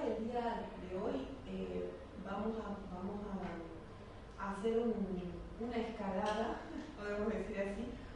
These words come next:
una escalada espiralada en nuestro trabajo. ¿Por qué? Porque, eh, vamos a ir avanzando, pero vamos a ir haciendo como un feedback, ¿no? Una ida y vuelta con respecto a, al tema de los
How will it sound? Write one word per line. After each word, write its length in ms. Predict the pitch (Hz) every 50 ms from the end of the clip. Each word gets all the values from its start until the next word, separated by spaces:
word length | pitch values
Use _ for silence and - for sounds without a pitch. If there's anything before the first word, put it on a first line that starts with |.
| - - 226
una 160 | 233 254 269
escalada 400 | 254 262 220 202 208 214 220 220
espiralada 840 | 220 220 175 175 175 170 180 180 180 185 190 196 180 180 170 175 180
en 100 | 175 175
nuestro 300 | 175 175 180 180 180 180 180 180
trabajo. 400 | 175 175 175 175 175 175 180 - - - -
¿Por 160 | 202 202 202
qué? 380 | 202 202 226 196 185 190 - - - - - - - - - - -
Porque, 680 | 233 233 240 240 233 240 254 247 240 240 240 233 226 - 214
eh, 200 | 208 208 208 208
vamos 280 | 220 240 302 330 - - - 233
a 40 | 214
ir 160 | 220 233 233
avanzando, 720 | 247 240 226 226 226 226 - 247 247 254 262 269 277 269 - -
pero 140 | 214 214 202
vamos 260 | 202 196 208 214 220
a 60 | 226 220
ir 160 | 226 240 247
haciendo 240 | 247 240 240 233 240 240 240
como 300 | 208 208 208 202 202 208
un 160 | 208 208 208
feedback, 560 | - 240 226 - - 202 190 202 185 185 185
¿no? 240 | 185 214 285 - 233
Una 140 | 226 208 202
ida 260 | 202 220 - - 262
y 60 | - 226
vuelta 560 | 233 226 202 185 185 - - 208 208 202 - - - - - - - - -
con 100 | 202 202
respecto 420 | 196 202 202 214 214 214 233 233
a, 180 | 220 - - -
al 120 | - 196
tema 260 | 202 202 202 202 196 196
de 100 | 190 180
los 80 | -